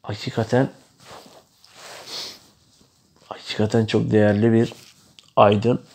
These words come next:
Adam gibi adam Che Guevara. Devrimci. Onun dışında neler var?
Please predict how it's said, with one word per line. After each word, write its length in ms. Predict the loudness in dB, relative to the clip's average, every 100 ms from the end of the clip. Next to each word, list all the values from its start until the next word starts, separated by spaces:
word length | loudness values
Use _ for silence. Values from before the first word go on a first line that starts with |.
| _ _ _ _
Adam 340 | -6 -4 -4 -2
gibi 200 | 0 2
adam 260 | 4 2
Che 180 | 2 2
Guevara. 600 | 4 4 4 4 4 2 -6 -20 -20 -20 -20 -20 -20 -20 -20 -18 -18 -20 -20 -8 -4 -4 -4 4
Devrimci. 840 | 6 8 8 6 6 6 6 4 -10 -20 -20 -20 _ -20 -20 -20 -20 _ _ _ _ _ _ _ _ _ _ _ _ _ _ _ _ _ _ _ _ -6
Onun 320 | -2 0 -2
dışında 280 | -4 -4 -2
neler 320 | 2 6 4
var? 240 | 4 -2